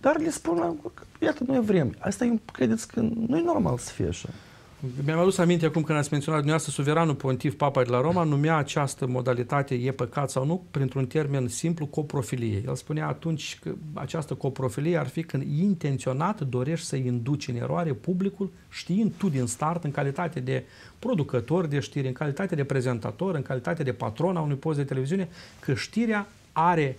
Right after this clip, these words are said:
Speaker 2: intenție de a induce în eroare. El spunea că este un păcat, mai ales că posturile de televiziune, dar mai recent, mai ales mediul online, este plin de asemenea modalități de a intra în subconștientul, sub mentalul oamenilor pentru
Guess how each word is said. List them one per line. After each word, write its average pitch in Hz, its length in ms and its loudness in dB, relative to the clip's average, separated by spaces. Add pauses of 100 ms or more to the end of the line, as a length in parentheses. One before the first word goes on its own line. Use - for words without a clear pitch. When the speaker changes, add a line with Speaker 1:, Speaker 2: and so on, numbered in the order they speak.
(100)
Speaker 2:
intenție 160 800 2
de 147 80 -2
a 147 60 0
induce 139 400 -2
în 127 60 0
eroare. 117 380 0
El 170 100 -2
spunea 165 260 -4
că 156 80 -6
este 139 180 -4
un 123 100 -2
păcat, 202 500 -2 (280)
mai 131 180 0
ales 151 220 0
că - 140 -6
posturile 143 460 -2
de 127 100 0
televiziune, 127 480 0
dar 127 220 0
mai 127 220 2
recent, 123 600 0 (100)
mai 120 120 -2
ales 120 240 -2
mediul 120 320 0
online, 156 400 0 (540)
este 147 520 0 (400)
plin 175 400 2
de 131 140 -2
asemenea 147 500 0
modalități 127 800 -2
de 131 60 -2
a 123 60 0
intra 120 440 -2
în 143 80 0
subconștientul, 147 920 -2
sub - 480 -6
mentalul 127 480 2
oamenilor 151 540 0
pentru 175 500 -2